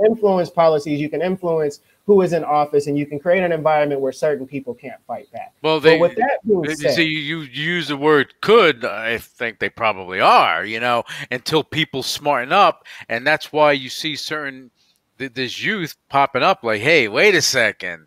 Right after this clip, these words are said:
Speaker 1: Exactly.
Speaker 2: Wait
Speaker 1: Exactly.
Speaker 2: a second. You're not doing this to us anymore." Because they saw it. They probably saw what their parents went through, what their grandparents went through, the oppression, suppression, all this stuff. They're like, "Wait, we can change."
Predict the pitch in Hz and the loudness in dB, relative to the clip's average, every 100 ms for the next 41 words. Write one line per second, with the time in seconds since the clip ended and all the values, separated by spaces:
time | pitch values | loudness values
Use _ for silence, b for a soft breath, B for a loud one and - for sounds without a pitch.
0 | _ 151 139 139 185 175 170 113 98 _ | _ -8 -6 2 4 4 2 -8 -10 _
1 | 143 170 175 160 139 120 104 101 110 151 | 2 4 6 4 2 -2 -4 -8 -4 0
2 | 175 156 113 151 160 147 139 - 131 139 | 0 0 -4 -6 -4 -4 -4 -4 0 2
3 | 127 - - 139 135 123 127 156 104 80 | 0 -6 -8 -6 -8 -10 -6 -2 -2 -4
4 | B B B - 131 123 117 - 180 214 | B B B -8 -6 -4 -4 -2 2 4
5 | 110 - _ _ _ - 110 147 143 131 | 4 -2 _ _ _ -8 -2 0 0 -4
6 | - 151 135 - 101 - 151 165 156 - | -4 -4 -4 -6 -8 -4 0 0 -2 -8
7 | 156 143 - 151 127 - 98 - 143 147 | -14 -12 -8 -8 -8 -8 -10 -4 -2 0
8 | 139 151 143 - 151 - 143 139 113 107 | 0 0 -2 -6 -10 -6 -6 -6 -6 -6
9 | 98 _ 160 160 151 151 139 - 110 - | -6 _ 0 0 0 -6 -10 -12 -12 -2
10 | 156 160 - 151 B B B - 165 175 | 0 0 -4 -10 B B B 0 2 2
11 | 160 139 165 156 127 123 113 117 131 113 | 0 0 0 0 0 0 0 0 0 0
12 | 127 143 - 123 - - 139 110 - - | -6 -10 -12 -12 -10 -6 -8 -10 -18 -20
13 | - | -20